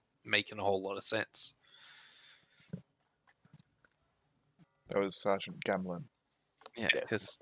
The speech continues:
Speaker 3: Sergeant Gamlin. Like, they, they, they dealt with that pretty quickly and efficiently. Like, it wasn't,
Speaker 1: But
Speaker 3: it
Speaker 1: that
Speaker 3: didn't
Speaker 1: was
Speaker 3: go on for too
Speaker 1: Castellane
Speaker 3: long.
Speaker 1: who dealt with that.
Speaker 3: Hmm. True.
Speaker 1: Uh, Castellane and Lashonara, I would say. Uh, but anyway, yeah,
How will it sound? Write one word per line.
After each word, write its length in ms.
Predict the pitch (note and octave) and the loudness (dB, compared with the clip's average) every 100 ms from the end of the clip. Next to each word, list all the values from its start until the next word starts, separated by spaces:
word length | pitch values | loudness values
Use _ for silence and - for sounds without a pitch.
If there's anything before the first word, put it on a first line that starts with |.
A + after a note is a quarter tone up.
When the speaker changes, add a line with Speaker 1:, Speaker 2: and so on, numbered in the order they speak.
| - | -4
Speaker 3:
Sergeant 260 | - B1 | -10 -8
Gamlin. 320 | - - - - _ - - - | -10 -10 -12 -16 _ -20 -20 -2
Like, 160 | A#2 G2+ | 0 4
they, 140 | A#2 | 2
they, 220 | G2+ G#2+ | 4 2
they 160 | A2 G#2+ | 4 2
dealt 240 | F2 A2+ | 4 2
with 120 | D#2 | 2
that 200 | F2 - | 2 0
pretty 180 | - F2 | -2 -10
quickly 300 | D#2+ F#2+ F#2+ | -8 -8 -4
and 60 | E2 | -4
efficiently. 380 | F2 F#2 F2+ C#2 | -4 -8 -8 -6
Like, 180 | C2+ - | -4 -6
it 120 | C2 | -4
wasn't, 380 | F#2 E2+ F2 - - - | -2 -4 -6 -12 -12 -4
Speaker 1:
But 80 | |
Speaker 3:
it 40 | F#2 | 2
Speaker 1:
that 60 | G#2+ | 4
Speaker 3:
didn't 100 | - | 4
Speaker 1:
was 120 | F#2 | 2
Speaker 3:
go 40 | |
on 60 | F#2+ | 4
for 280 | G2+ G#2 F#2+ | 2 2 0
too 20 | |
Speaker 1:
Castellane 260 | F#2+ F#2 F2+ | 0 2 0
Speaker 3:
long. 80 | D#2+ | -4
Speaker 1:
who 80 | F2+ - | -8 -2
dealt 180 | F2+ - | -2 -2
with 180 | F#2 - | -6 -4
that. 220 | - - - _ - - | -2 -2 -6 _ -6 -4
Speaker 3:
Hmm. 220 | E2+ D2 C#2+ C#2+ - - _ - | -4 -4 -4 -8 -12 -16 _ -10
True. 260 | - - - _ _ _ _ - - _ _ _ - | -6 -6 -8 _ _ _ _ -20 -20 _ _ _ -6
Speaker 1:
Uh, 120 | - - - - | -6 -10 -16 -4
Castellane 480 | - - - G1+ - | 0 0 -2 -4 -6
and 100 | - | -10
Lashonara, 680 | - - - - - - - | -2 -2 0 -4 -2 -2 -2
I 40 | |
would 160 | - - | -4 -4
say. 180 | - - - - _ - | -4 -4 -12 -16 _ 2
Uh, 240 | A2 G#2+ | 6 6
but 140 | - C#3 | 8 6
anyway, 920 | D3 G2+ - - G1+ - F3+ G#3 A3 - - - - - - _ _ _ - - - - - - | 4 2 0 -2 -4 -4 -4 -6 -10 -16 -16 -14 -10 -10 -10 _ _ _ -18 -16 -20 -20 -20 -4
yeah, 300 | - D#3 E2 | 6 6 6